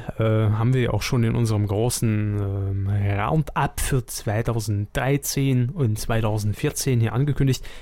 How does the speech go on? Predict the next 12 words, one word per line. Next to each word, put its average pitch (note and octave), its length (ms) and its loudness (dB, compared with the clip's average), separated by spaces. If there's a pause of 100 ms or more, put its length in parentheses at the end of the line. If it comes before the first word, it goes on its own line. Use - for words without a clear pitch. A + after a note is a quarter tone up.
(160)
Was G2 600 0
verdienst D#3 760 0
du? F#2 200 0
Montag C#3+ 600 2 (320)
um G2 180 0
einundzwanzig A#2 720 2
Uhr G2 40 2
fünfzehn A#2+ 460 0
geht's G2 220 -2
los, D3 280 0
lo-, D3 280 2
lo-, C#3+ 300 4